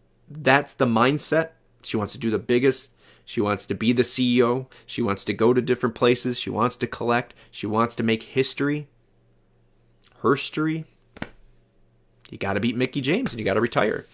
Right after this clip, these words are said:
And, and, and what I keep coming back to w-, was one of these things, or, or all of these things at WrestleZone, but Deanna said it.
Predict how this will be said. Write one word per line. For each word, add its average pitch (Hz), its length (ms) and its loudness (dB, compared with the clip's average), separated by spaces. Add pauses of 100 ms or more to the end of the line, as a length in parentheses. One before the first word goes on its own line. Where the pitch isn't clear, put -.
(180)
And, 180 160 6
and, 226 260 4
and 202 240 6
what - 220 6
I 185 120 6
keep 214 240 0
coming 196 300 4
back 165 300 2
to 170 80 2
w-, 135 180 0
was 147 380 6
one 139 200 6
of 120 140 2
these 113 220 4
things, 107 420 -2
or, 120 120 4
or 120 180 8
all 139 220 10
of 113 80 2
these 101 180 -2
things 104 220 -2
at 73 100 2
WrestleZone, 92 480 0
but 101 160 2
Deanna 165 340 4
said 95 220 -2
it. - 180 -8